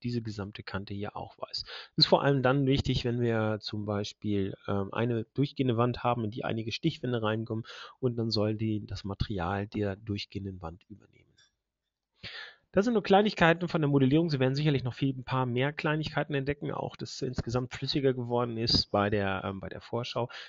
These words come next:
Das ist also schön anzusehen. Und wir haben <clears throat> komplett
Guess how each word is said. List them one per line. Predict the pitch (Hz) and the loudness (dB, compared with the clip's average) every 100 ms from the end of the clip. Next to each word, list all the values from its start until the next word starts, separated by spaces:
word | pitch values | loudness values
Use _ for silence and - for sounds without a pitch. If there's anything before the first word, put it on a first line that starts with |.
| - | -10
Das | - | -8
ist | - | -8
also | 113 | -8
schön | 104 - 104 - | -10 -8 -10 -8
anzusehen. | 110 123 147 147 190 - _ - - - _ | -8 -4 -2 0 -2 -4 _ -16 -16 -18 _
Und | 156 170 156 | 6 6 4
wir | 139 | 4
haben | 131 147 156 156 - | 4 4 2 -2 4
<clears throat> | 208 160 117 - - | 6 6 2 -2 0
komplett | - 113 120 131 - | 0 2 4 2 2